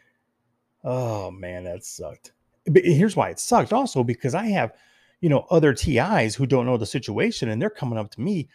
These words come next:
screaming at me why I have a smile on my face. I go to the snake, I get caught up to the snake pit, which for those that don't know, it's, uh, it's where the T Is would sit at a, at this table.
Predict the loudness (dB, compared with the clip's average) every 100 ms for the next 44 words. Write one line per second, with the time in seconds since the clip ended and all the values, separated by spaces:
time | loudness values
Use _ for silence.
0 | _ -18 -16 -16 -12 -4 0 0 0 -2
1 | -4 -8 -10 _ _ _ _ _ -2 0
2 | -2 -6 -4 -2 0 0 -4 -6 -6 -4
3 | -4 -4 -4 -4 -6 -6 -8 -8 -8 -6
4 | -4 -4 -4 -4 -4 -10 -8 -8 -10 -4
5 | -4 -4 -8 -12 -18 _ -2 0 0 -2
6 | -2 -2 -2 -2 -4 -4 -6 -14 _ _
7 | _ _ -6 -4 -4 0 4 4 2 -8
8 | -8 -4 -4 -6 -18 _ _ -8 -8 -8
9 | -8 -8 -8 -12 -2 0 0 -2